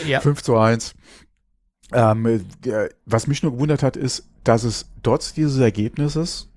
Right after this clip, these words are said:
Speaker 2: ja, und der Verteilung der Tore über die, über die Spielzeit, es sehr ruhig war hier in der Nachbarschaft.
Speaker 1: Das ist entweder, spricht es für deine Nachbarschaft oder gegen deine Nachbarschaft. Das kann man jetzt natürlich sehen, wie man möchte.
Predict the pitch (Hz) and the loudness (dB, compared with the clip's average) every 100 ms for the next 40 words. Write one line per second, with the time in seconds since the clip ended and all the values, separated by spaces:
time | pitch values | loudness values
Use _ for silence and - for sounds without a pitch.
0 | - 101 120 - - 110 113 - 104 104 | -4 -2 -2 -4 -4 -2 -2 -2 -2 0
1 | - - - 123 113 - 107 123 131 101 | -2 -2 -2 -2 -4 -2 -2 0 -4 -6
2 | 107 104 101 101 92 - 120 - 123 123 | -6 -8 -6 -4 -4 -6 -8 -6 -6 -6
3 | - - - - _ _ _ _ _ _ | -14 -20 -20 -20 _ _ _ _ _ _
4 | 113 - - - - 92 101 123 147 208 | 0 0 -4 -10 -6 2 4 4 0 -4
5 | 226 123 143 202 98 190 190 214 92 95 | -2 -2 0 0 -2 -4 -4 -6 -6 -6
6 | 95 _ _ _ _ _ _ _ _ _ | -8 _ _ _ _ _ _ _ _ _
7 | _ - - - - - 113 104 - 131 | _ -18 -18 -20 -20 -2 0 0 -2 -6
8 | - 127 117 113 107 104 104 113 - _ | -4 -2 -2 0 0 0 0 -4 -10 _
9 | _ _ - - - 131 123 - 117 101 | _ _ -12 -8 -4 -4 -4 -4 -2 0
10 | 104 127 135 147 - 147 165 165 151 120 | 2 2 0 -2 -4 -4 -4 -4 -6 0
11 | 175 185 113 104 110 104 - - 135 - | 0 2 0 0 -2 -4 -6 -4 -4 -4
12 | - 123 131 131 - 127 139 123 107 117 | -4 -2 0 0 -2 -4 -2 -4 -2 0
13 | 135 143 139 135 127 139 170 - 127 - | 0 2 0 0 0 0 0 -2 -8 -10